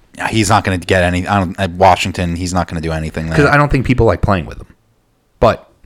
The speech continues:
Speaker 1: Well, I
Speaker 2: loser.
Speaker 1: feel like, I feel like he's kinda like a, I'm not gonna say like Michael Jordan, but, like, holds you accountable. Like, "Hey, you better, like, you better hold up your
Speaker 2: Yeah,
Speaker 1: end."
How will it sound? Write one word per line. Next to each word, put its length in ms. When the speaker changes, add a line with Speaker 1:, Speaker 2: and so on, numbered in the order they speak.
Speaker 1:
Well, 200
I 120
Speaker 2:
loser. 80
Speaker 1:
feel 100
like, 260
I 120
feel 160
like 120
he's 200
kinda 220
like 180
a, 240
I'm 100
not 140
gonna 100
say 200
like 220
Michael 220
Jordan, 300
but, 100
like, 160
holds 360
you 80
accountable. 520
Like, 260
"Hey, 160
you 180
better, 240
like, 280
you 80
better 180
hold 160
up 140
your 100
Speaker 2:
Yeah, 120
Speaker 1:
end." 100